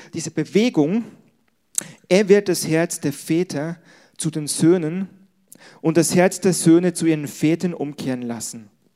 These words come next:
Das war diese Botschaft. Bevor Jesus zurückkommt, sendet Gott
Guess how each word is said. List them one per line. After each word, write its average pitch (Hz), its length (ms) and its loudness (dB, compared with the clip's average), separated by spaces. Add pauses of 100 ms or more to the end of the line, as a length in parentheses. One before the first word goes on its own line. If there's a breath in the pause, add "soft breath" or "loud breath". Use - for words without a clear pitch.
(1120 loud breath)
Das 151 160 -4
war 170 120 2
diese 175 180 -8
Botschaft. - 720 -10 (1600 soft breath)
Bevor 226 400 6
Jesus 214 460 4
zurückkommt, 147 800 -4 (180 soft breath)
sendet 220 580 2
Gott 170 440 -2